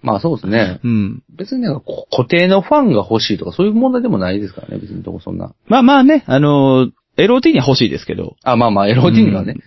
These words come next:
Speaker 2: うん。でもインスタには、みたいなね。
Speaker 1: インスタ
Speaker 2: そういうなんか住み分けでいいんじゃうかな、と思
Speaker 1: あ、そうですね。
Speaker 2: っちゃってるかな。
Speaker 1: うん。
Speaker 2: うん。これはヒューマンまで頑張りましょうよ。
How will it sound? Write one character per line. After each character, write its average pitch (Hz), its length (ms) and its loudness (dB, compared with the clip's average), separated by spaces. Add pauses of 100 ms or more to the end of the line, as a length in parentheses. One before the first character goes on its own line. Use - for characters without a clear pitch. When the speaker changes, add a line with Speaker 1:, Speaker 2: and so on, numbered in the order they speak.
(100)
Speaker 2:
う - 40 -8
ん。 - 20 -4
で 190 40 0
も 202 60 2
イ 131 180 4
ン 151 100 2
ス - 80 -16
タ 165 120 2
に 208 140 4
は、 131 120 0
み 135 140 0
た 180 80 0
い 131 60 0
な 107 100 0
ね。 135 80 2
Speaker 1:
イ - 40 -2
ン - 20 -10
ス - 20 -12
タ - 60 -12
Speaker 2:
そ 226 140 2
う 240 60 4
い 247 40 4
う 247 40 4
な 269 120 4
ん - 20 0
か 185 160 2
住 123 140 2
み 120 80 6
分 120 100 4
け 139 80 2
で 175 60 2
い 143 40 2
い 139 40 2
ん - 20 2
じ 240 80 4
ゃ 208 60 4
う 131 40 2
か 101 60 2
な、 80 260 -2
と 87 60 -6
思 87 140 -8 (160)
Speaker 1:
あ、 110 180 0
そ 180 140 -2
う 123 40 -2
で - 40 -8
す 95 120 -6
ね。 110 60 2
Speaker 2:
っ 101 60 -8
ち 101 40 -8
ゃ 120 40 -2
っ 117 40 -2
て 107 60 2
る 101 80 0
か 90 100 -4
な。 90 120 -6
Speaker 1:
う - 0 -
ん。 90 520 -10
Speaker 2:
う - 40 -18
ん。 - 40 -14
こ 175 100 0
れ 277 60 0
は 254 60 0
ヒ - 80 -4
ュ - 40 2 (180)
ー - 20 6
マ 160 60 4
ン 113 80 0
ま 107 80 0
で 107 80 -2
頑 160 180 0
張 156 80 2
り 147 80 2
ま 139 80 0
し 139 80 -2
ょ 117 60 4
う 87 40 0
よ。 - 180 -8